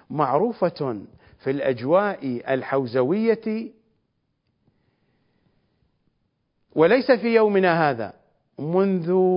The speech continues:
قديم الأيام. على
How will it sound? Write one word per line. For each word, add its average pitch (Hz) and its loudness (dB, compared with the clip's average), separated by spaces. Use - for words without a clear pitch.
قديم 202 0
الأيام. 139 -2
على 233 4